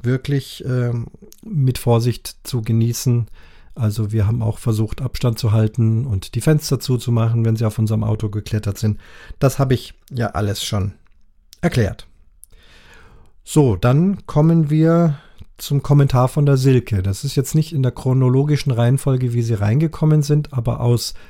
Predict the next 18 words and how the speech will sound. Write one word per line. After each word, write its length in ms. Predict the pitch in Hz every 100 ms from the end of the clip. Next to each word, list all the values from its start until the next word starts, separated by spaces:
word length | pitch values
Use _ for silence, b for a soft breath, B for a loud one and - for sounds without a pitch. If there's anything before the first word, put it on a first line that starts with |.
| B
dramaturgischen 880 | - 123 123 - 135 147 147 131 127
Gründen 460 | 117 123 131 135 120 b b -
ändere 460 | 143 139 127 101 107
ich 220 | 104 -
die 80 | 120
Reihenfolge 640 | 110 104 104 104 104 -
und 160 | 123 -
fange 240 | 120 117
jetzt 260 | 117 - 135
mit 100 | 143
der 80 |
Silke 380 | 139 139 120 -
an. 200 | - - - B B B -
Die 60 | 120
Silke 280 | 139 160 185
schreibt: 480 | - 107 - -
Hallo 180 | 143 170
Christian. 600 | 170 160 - 107 110 117